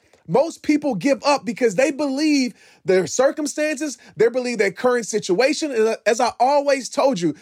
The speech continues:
your current situation is not your final destination. It is a part of the journey. It is not the destination.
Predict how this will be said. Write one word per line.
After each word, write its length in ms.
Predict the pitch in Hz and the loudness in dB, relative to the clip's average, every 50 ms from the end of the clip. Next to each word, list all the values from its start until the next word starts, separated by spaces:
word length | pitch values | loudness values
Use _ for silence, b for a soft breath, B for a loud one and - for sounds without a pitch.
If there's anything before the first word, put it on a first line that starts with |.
| B B B | B B B
your 180 | B 233 285 285 | B 0 0 0
current 360 | - - 302 302 302 285 233 | 0 0 0 0 0 -2 -4
situation 580 | - 277 226 - 247 220 254 277 277 - 262 220 | -6 -6 -6 -4 -2 0 0 0 0 -2 -4 -4
is 100 | 214 175 | -4 -2
not 300 | 233 247 269 - - 262 | 0 -2 -2 0 0 -2
your 100 | 240 - | -2 0
final 300 | - 254 262 247 233 226 | -2 -2 -2 -2 0 0
destination. 680 | 240 247 - - 233 220 247 285 277 - - 185 - | 0 0 -2 -2 -4 -2 0 0 0 -2 -4 -6 -8
It 300 | - - - - 277 302 | -10 -12 -4 0 0 2
is 120 | 277 202 | 2 2
a 60 | 254 | 0
part 320 | 196 - - 285 285 285 277 | -2 0 0 0 2 2 2
of 60 | 262 | 0
the 80 | 233 214 | 0 0
journey. 480 | 165 254 277 294 285 269 254 - _ - | 0 0 0 0 -2 -4 -6 -6 _ -6
It 140 | 269 277 | -4 -4
is 180 | 269 247 185 196 | -4 -4 -4 0
not 220 | 269 285 285 - | 0 0 0 2
the 80 | - 226 | 0 0
destination. 720 | 190 262 285 262 - - 233 254 285 294 214 - 190 147 | 0 0 0 -2 -2 -4 -2 -2 0 -2 -2 -4 -6 -8